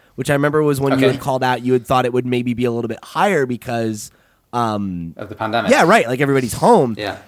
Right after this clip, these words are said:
Speaker 1: And I kind of was wondering, I'm like, "Oh, I wonder if that was because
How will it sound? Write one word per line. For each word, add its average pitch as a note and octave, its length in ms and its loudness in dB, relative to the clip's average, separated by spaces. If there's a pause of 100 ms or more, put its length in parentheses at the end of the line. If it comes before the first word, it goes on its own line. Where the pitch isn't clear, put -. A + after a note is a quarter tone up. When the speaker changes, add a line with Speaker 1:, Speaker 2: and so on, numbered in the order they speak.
(120)
Speaker 1:
And D#3 100 -4
I F3 100 0
kind G#3+ 220 2
of F#3+ 80 4
was D3+ 160 4
wondering, G3 260 2
I'm D3 140 0
like, C3+ 240 -6
"Oh, - 140 -10
I F#3 100 -6
wonder G#3+ 540 -4
if D#3+ 160 -6
that D#3+ 160 0
was D#3 160 -4
because B2+ 840 -4